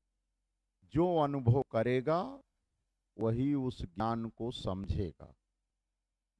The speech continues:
बताने से वह ज्ञान बताया नहीं जा सकता।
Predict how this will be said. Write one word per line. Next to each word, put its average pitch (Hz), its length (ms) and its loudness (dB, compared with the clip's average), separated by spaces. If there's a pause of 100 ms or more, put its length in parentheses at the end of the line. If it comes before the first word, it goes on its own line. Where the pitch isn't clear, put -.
(120)
बताने 143 540 0
से 143 240 -2
वह 131 220 2
ज्ञान 117 640 0 (460)
बताया 117 440 0
नहीं 113 360 -2
जा 98 220 -2
सकता। - 400 -14